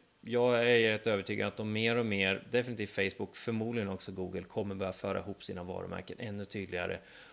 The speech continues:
Och undervarumärkena kommer så sakteliga börja fasas ut. Nej, vi tar en fjärde grej bara för att det är första gången och det är min video och då får jag fuska.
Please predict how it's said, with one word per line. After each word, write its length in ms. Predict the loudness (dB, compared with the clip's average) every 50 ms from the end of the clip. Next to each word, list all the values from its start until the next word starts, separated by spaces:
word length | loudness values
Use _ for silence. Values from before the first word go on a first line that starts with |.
| -20 -12 _
Och 260 | -4 -4 -4 -6 -12 -20 _ _ _ _ _ _ _
undervarumärkena 1080 | 6 6 6 6 4 2 2 4 4 4 4 4 2 2 2 0 -2 0 0 0 0 -2
kommer 400 | -4 -4 -2 -2 -2 -2 -4 -6
så 160 | -6 -8 -8
sakteliga 760 | -8 -6 -6 -8 -8 -10 -12 -10 -8 -8 -8 -6 -6 -6 -6
börja 300 | -4 -4 -4 -4 -4 -6
fasas 420 | -6 -8 -8 -8 -10 -10 -12 -14
ut. 260 | -16 _ _ -20 -20 _ _ _ _ _ _ _ _ _ _ _ _ _ _ _ _ _ _ _ _ _ _ _ -14 -14 _ -20 -20 _ _ _ _ _
Nej, 140 | 6 8 8
vi 100 | 8 6
tar 200 | 6 8 8 8
en 80 | 8 8
fjärde 300 | 8 10 10 10 8 8
grej 300 | 6 6 6 4 4 2 0
bara 220 | 2 4 4 2
för 140 | 2 2 0
att 240 | 0 0 -2 -10 -16 -14 -18
det 160 | -6 -2 -2
är 40 | -2
första 360 | 0 -2 -4 -4 -2 -2 0
gången 380 | 2 2 0 0 0 -4 -6 -6
och 240 | -8 -6 -6 0 2
det 80 | 2
är 40 | 2
min 320 | 4 2 2 2 0 -2
video 400 | -2 -2 0 0 0 0 0 0
och 60 | 0 -2
då 80 | -4
får 240 | -4 -2 0 2 2
jag 120 | 2 0
fuska. 360 | -2 -4 -6 -4 -2 -2 -4